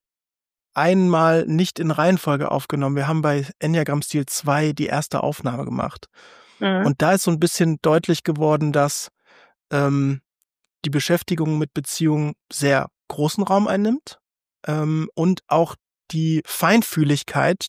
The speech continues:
Speaker 1: dafür, was in Beziehung eventuell einen Knicks bekommen könnte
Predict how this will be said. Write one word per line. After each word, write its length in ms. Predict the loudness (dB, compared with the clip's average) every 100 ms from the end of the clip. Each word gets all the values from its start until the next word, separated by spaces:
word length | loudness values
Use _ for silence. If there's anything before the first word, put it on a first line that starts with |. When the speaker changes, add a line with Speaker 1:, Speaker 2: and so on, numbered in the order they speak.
| -2
Speaker 1:
dafür, 440 | 0 0 0 0
was 320 | 0 -2 -4 -12 -20 -20 -20 -20 -20 _ _ _ _
in 140 | 2 4
Beziehung 480 | 2 2 4 4 4
eventuell 600 | 4 4 4 4 2 2
einen 240 | 0 -2
Knicks 380 | 0 0 2 -2
bekommen 440 | -2 0 2 2 0
könnte 580 | 0 2 2 4 2 0